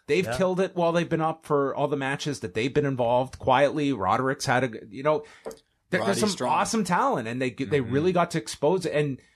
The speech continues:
Speaker 2: They made stars on N X T.
Speaker 1: you didn't see any of the guys put in these positions where, where they choked under the pressure
Speaker 2: Mm-hmm.
Speaker 1: or di-,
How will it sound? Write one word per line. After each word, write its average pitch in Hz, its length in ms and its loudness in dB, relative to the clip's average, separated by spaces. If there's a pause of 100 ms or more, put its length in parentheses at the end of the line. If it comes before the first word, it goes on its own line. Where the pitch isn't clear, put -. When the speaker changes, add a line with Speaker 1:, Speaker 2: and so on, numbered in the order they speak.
(160)
Speaker 2:
They 101 100 -8
made 107 320 -6
stars 101 340 -6
on 92 140 -10
N 87 120 -12
X 92 80 -10
T. - 40 0
Speaker 1:
you 180 60 0
didn't 233 140 0
see 220 140 0
any 202 140 0
of 190 80 0
the 185 60 2
guys 160 320 0
put 170 200 -2
in 170 60 -6
these 139 140 -4
positions 160 580 0
where, 113 260 0
where 101 200 -6
they 90 100 -10
choked 170 380 -2
under 160 180 0
the 147 100 -2
pressure 143 440 -2
Speaker 2:
Mm-hmm. 127 180 0
Speaker 1:
or 127 220 -2
di-, - 260 0